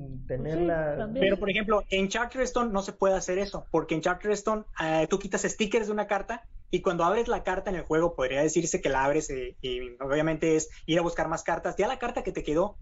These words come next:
Speaker 3: ya la desechas, ya no te sirve para nada. Entonces ya esa carta
Speaker 2: Mm.
Speaker 3: puede decirse que ya va a la basura. Hay también, bueno,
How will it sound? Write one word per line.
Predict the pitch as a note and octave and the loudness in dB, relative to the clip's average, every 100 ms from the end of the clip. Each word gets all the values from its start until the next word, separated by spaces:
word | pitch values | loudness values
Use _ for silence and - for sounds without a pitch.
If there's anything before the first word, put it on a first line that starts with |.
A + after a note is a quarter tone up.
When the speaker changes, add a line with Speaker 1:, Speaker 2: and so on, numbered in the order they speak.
| - | -2
Speaker 3:
ya | G3+ | 0
la | A3+ | 0
desechas, | - A#3+ G3+ - - | -2 -2 -2 -4 -2
ya | F#3+ | -2
no | G3+ | 0
te | |
sirve | F#3 G#3+ | 0 0
para | G#3 F#3 | 0 -2
nada. | G3+ F#3+ - - - - | -2 -4 -6 -18 -16 -4
Entonces | D3+ D3+ E3 F3 | -2 2 4 4
ya | D#3+ D#3+ D#3 D3 | 4 2 0 -4
esa | C#3 D3+ | -2 0
carta | D3+ C#3 C3 | 0 0 0
Speaker 2:
Mm. | |
Speaker 3:
puede | D3 D3 | 0 0
decirse | D3+ C#3+ | 0 -2
que | C#3+ | 0
ya | C3+ | 0
va | C3 | 2
a | |
la | C3 | 2
basura. | C3 F#3 F3+ - - - - | 4 4 2 -2 -14 -10 -2
Hay | F3 G3+ | 0 0
también, | G#3+ G3+ G3+ G#3 F#3+ | -2 -2 -2 -2 -2
bueno, | D3 | 0